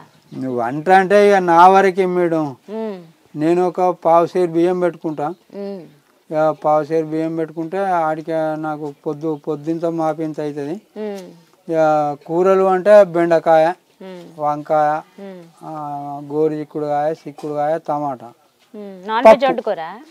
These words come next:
Speaker 1: నాన్ వెజ్ వండుకుంటే అందులో మనం డబ్బులతో కూడుకున్న పని కదా మేడం.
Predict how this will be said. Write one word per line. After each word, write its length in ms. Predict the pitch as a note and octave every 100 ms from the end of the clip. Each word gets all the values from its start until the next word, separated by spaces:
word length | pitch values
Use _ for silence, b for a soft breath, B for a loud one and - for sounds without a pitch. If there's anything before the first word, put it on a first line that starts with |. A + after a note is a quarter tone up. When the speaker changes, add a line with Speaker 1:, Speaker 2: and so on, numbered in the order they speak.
| _ _ C#3+
Speaker 1:
నాన్ 280 | D3+ F3 G3+
వెజ్ 280 | A3 G#3+
వండుకుంటే 540 | G3+ G3 F#3+ G#3+ A3+ A#3
అందులో 760 | G3 F#3 F3+ F3 F#3 A3 G3+
మనం 460 | F3+ F3+ F3 E3 D3+
డబ్బులతో 540 | D3+ D#3 F#3 G#3 G3+
కూడుకున్న 400 | F#3+ F#3 F3+ F3+
పని 280 | E3+ E3+ D#3
కదా 200 | C#3 C#3
మేడం. 240 | E3 B2